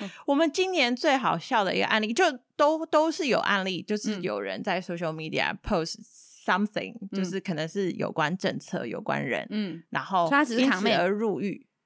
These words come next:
Speaker 1: 他只是扛妹吗？
Speaker 2: 不，不管扛妹或者他 post。
Speaker 1: 嗯，嗯。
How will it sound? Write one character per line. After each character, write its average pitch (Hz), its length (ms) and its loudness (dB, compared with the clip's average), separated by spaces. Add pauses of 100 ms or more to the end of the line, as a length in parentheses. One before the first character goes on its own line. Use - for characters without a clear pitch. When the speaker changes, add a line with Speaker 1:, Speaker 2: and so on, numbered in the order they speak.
Speaker 1:
他 262 100 0
只 208 140 -4
是 247 100 0
扛 180 240 -6
妹 202 120 2
吗？ - 40 -4
Speaker 2:
不， 381 60 4
不 330 80 2
管 143 260 0
扛 180 220 -4
妹 240 180 4
或 233 120 2
者 214 60 0
他 214 140 0
post。 185 480 -2 (140)
Speaker 1:
嗯， 175 100 -6
嗯。 165 80 -10